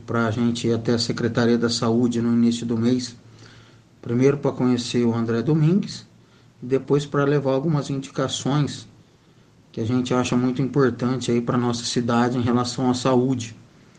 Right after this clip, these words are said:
mediante as visitas que a gente fez,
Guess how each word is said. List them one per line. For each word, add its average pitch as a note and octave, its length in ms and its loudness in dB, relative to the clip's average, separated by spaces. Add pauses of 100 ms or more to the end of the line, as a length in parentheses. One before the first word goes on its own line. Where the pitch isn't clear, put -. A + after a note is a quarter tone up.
(1200)
mediante A#2+ 520 0
as A2 80 -2
visitas A2+ 480 -2
que - 80 -4
a A2+ 40 0
gente A2+ 240 0
fez, D#3 640 0